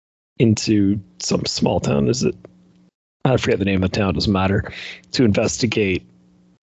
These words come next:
some hate crimes that have been going on, and they're basically confronted with this town full of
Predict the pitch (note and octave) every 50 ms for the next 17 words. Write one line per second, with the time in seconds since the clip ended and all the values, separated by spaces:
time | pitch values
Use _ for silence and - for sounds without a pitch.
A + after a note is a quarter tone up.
0 | _ _ - - - - G2+ C3 A#2+ A2+ A2+ - A#2 G2+ F2 F2+ G2+ G#2 - G#2+
1 | G#2 F#2+ G2+ G2 F#2 G2 G2 F2+ F2+ F#2 F#2+ F#2+ F#2 F2 E2 E2 E2+ F2 F2 F2
2 | - - - - _ _ _ _ _ _ _ - - G2+ F2+ - F2 E2+ - -
3 | - G2 F#2 - F#2+ F2 - - A2+ G2 F2+ - F#2 F2 - - G2 - - A2
4 | - - - - A#2 G2 G2 F#2+ F#2 F#2 - - E2 D#2 D2+ D#2+ -